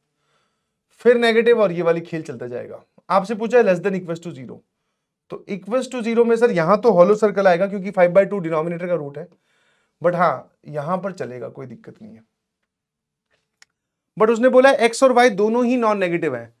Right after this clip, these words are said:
तो सर इनइक्वालिटी के सॉल्यूशन के बेसिस पे तो आप लेफ्ट में जा सकते हो कितना भी, but ये जो कंडीशन उसने दे रखी है उसके हिसाब से आपको यहीं रुक जाना चाहिए, है ना। तो यहां से हमें निकल के आया कि वाई की वैल्यू जो है वो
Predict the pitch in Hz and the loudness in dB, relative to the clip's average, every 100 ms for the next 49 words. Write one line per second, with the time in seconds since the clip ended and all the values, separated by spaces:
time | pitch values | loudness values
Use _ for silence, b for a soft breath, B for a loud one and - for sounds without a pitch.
0 | _ _ _ - 202 262 269 _ _ - | _ _ _ -8 -2 -2 -2 _ _ -4
1 | 240 240 254 254 262 247 233 220 214 240 | -4 2 2 2 -2 -2 0 0 0 -4
2 | 240 - 156 165 190 220 220 226 214 180 | -4 -6 -8 -6 -4 -6 -6 4 4 4
3 | 185 185 202 185 175 170 170 156 139 131 | 0 0 -6 -2 -2 -6 -12 -12 -10 -12
4 | 117 117 _ _ _ - 190 202 233 233 | -12 -20 _ _ _ -8 -6 -4 -4 -4
5 | 214 226 254 233 240 208 208 220 214 220 | -4 -4 -6 -8 -4 -4 -4 -6 -6 -6
6 | 190 175 185 170 175 147 143 135 120 113 | -4 -4 -4 -6 -6 -8 -8 -10 -12 -14
7 | 117 - 123 _ _ _ _ _ _ _ | -16 -20 -20 _ _ _ _ _ _ _
8 | _ _ _ - 160 196 _ _ _ _ | _ _ _ -14 -12 -12 _ _ _ _
9 | _ _ _ _ - 147 139 165 240 240 | _ _ _ _ -10 -6 -4 -2 -2 0
10 | 226 220 202 185 175 180 135 180 - _ | -2 -2 -2 -4 -2 0 0 -2 -10 _
11 | _ _ _ _ _ _ _ _ _ 208 | _ _ _ _ _ _ _ _ _ -10
12 | 185 131 156 214 226 254 196 170 185 160 | -6 0 2 2 0 0 0 0 -6 -4
13 | 170 147 196 233 | -4 -2 -4 -6